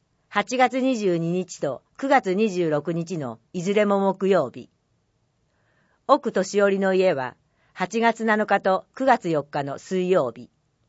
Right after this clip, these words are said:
千秋老人憩いの家は、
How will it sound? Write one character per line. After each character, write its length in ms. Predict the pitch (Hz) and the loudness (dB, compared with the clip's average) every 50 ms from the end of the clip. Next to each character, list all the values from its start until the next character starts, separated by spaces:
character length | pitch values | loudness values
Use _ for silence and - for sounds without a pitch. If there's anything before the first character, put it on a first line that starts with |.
| _ _ _ _ _ _ _ _ _ _ _ _ _ _ _ _ _ _ _ _ _ - | _ _ _ _ _ _ _ _ _ _ _ _ _ _ _ _ _ _ _ _ _ -6
千 160 | - 277 302 | 0 4 4
秋 240 | 269 247 - 190 196 | 4 4 2 0 2
老 180 | 220 220 214 | 2 2 2
人 220 | 202 202 214 208 202 | 2 0 0 -2 0
憩 240 | 185 214 208 202 | 0 2 2 2
い 20 | 202 | 2
の 160 | 196 196 196 | 2 0 0
家 200 | 190 190 190 175 | 2 2 2 2
は、 220 | 147 139 131 127 | 0 0 -4 -6